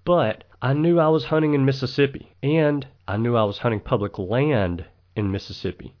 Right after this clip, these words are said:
and that I needed to be realistic about my odds of success and having to go back to Mississippi again.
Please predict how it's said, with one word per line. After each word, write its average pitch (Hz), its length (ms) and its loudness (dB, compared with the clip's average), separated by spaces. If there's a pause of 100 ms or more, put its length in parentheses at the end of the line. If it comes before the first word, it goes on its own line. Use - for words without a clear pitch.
and 101 120 -2
that 98 100 0
I 98 100 0
needed 113 340 0
to 110 80 -4
be 110 140 0
realistic 107 600 -2
about 95 380 -2
my 98 360 -2
odds 107 600 0
of 113 180 -8
success 98 680 -4 (100)
and 104 500 -2 (140)
having 117 400 0
to 113 80 -4
go 98 400 -2 (140)
back 104 340 -2
to 110 100 -4
Mississippi 95 800 -6
again. 87 560 -4